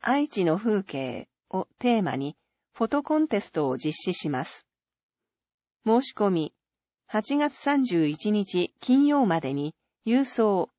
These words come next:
必着で応募。詳細はキューアールコードからご確認ください。キューアールコードが掲載されています。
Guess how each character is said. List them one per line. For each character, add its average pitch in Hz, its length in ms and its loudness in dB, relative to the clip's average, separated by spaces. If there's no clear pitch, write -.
必 180 200 -6
着 - 460 -6
で 220 280 -2
応 202 220 2
募。 - 260 -6
詳 240 160 6
細 208 320 -2
は 165 200 2
キ - 160 -2
ュ 277 100 2
ー 294 80 2
ア 294 40 2
ー - 20 2
ル 277 100 0
コ 277 200 2
ー 247 40 2
ド 175 120 0
か 139 140 -8
ら 139 200 -4
ご 160 140 -4
確 202 240 -4
認 175 200 0
く 165 120 -8
だ 143 100 -4
さ 151 200 -6
い。 - 120 -12
キ 233 160 -2
ュ 233 100 2
ー 220 80 4
ア - 20 2
ー 214 40 2
ル 214 100 0
コ 214 160 0
ー 180 40 0
ド 127 120 -4
が - 100 -8
掲 190 220 -4
載 175 200 -4
さ 160 140 -6
れ 151 100 -6
て 143 120 -8
い 127 100 -6
ま 123 140 -6
す。 - 200 -18